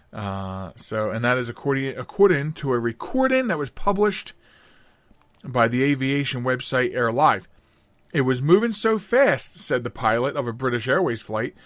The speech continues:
that was going from Montreal to London, "it came up on our left-hand side and then rapidly veered to the north. It was a very bright light that disappeared at a very high speed."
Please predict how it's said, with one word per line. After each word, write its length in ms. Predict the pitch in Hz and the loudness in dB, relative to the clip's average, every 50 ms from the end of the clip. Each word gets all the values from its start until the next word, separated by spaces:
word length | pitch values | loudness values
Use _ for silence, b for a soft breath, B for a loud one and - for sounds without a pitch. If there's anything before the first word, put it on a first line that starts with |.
| b b b b b b b b b | b b b b b b b b b
that 140 | - 110 107 | -6 -4 -4
was 140 | 110 110 - | -4 -4 -4
going 180 | 127 123 120 | -4 -4 -4
from 140 | 110 110 107 | -4 -4 -4
Montreal 420 | 113 117 117 107 - 117 117 110 | -2 -2 -2 -2 -2 -2 -2 -2
to 60 | 107 110 | -2 -2
London, 380 | 113 127 143 131 120 123 135 - | -2 -2 -2 -2 -4 -6 -6 -6
"it 160 | 143 127 - | -8 -8 -6
came 360 | - - 175 190 208 214 226 | -2 0 2 2 2 0 0
up 280 | 190 175 170 170 170 - - | 0 2 2 0 0 -2 -6
on 200 | - 143 143 165 | -4 -2 -2 0
our 140 | 175 165 156 | 0 -2 0
left-hand 600 | 147 147 156 160 - - - 156 147 151 165 170 | 0 -2 -2 -2 -4 -8 -8 -6 -6 -4 -6 -6
side 400 | - - 107 101 101 104 113 - B B B B B B B | -4 -4 -4 -4 -4 -4 -6 -8 B B B B B B B
and 300 | - 123 123 127 127 123 | -4 -2 -2 -2 -2 0
then 360 | 127 123 123 120 117 110 110 | 0 0 0 -2 -4 -6 -2
rapidly 560 | 117 135 143 151 170 - 208 202 202 208 202 185 | 0 2 2 2 2 2 0 0 2 0 0 0
veered 420 | 165 143 143 147 147 151 151 151 | 0 0 0 2 4 2 2 0
to 100 | - 170 | -2 -2
the 100 | 165 160 | 0 0
north. 520 | 160 160 196 214 180 117 - - - - - _ _ _ _ - | 2 2 2 2 0 0 -2 -6 -18 -20 -20 _ _ _ _ -6
It 60 | 139 | -4
was 120 | 131 120 | -4 -2
a 60 | 127 | -2
very 260 | 120 120 131 147 175 196 | -2 0 2 4 4 2
bright 320 | 170 165 165 175 202 196 | 2 2 2 2 2 2
light 340 | 147 123 117 117 131 147 - b b b b b b b | 0 -2 -2 -2 -2 -4 -8 b b b b b b b
that 160 | b 151 151 147 | b -2 -2 0
disappeared 560 | 165 151 151 175 160 - - 139 131 131 139 | 0 -2 0 -2 -4 -2 0 0 2 2 0
at 120 | 147 135 | 0 -4
a 20 | 127 | -2
very 260 | 120 120 120 131 135 | -2 0 0 0 0
high 200 | 123 123 117 120 | 0 -2 -2 -4
speed." 420 | - - - 190 175 120 101 - | -4 -6 -4 -2 -2 -2 -4 -6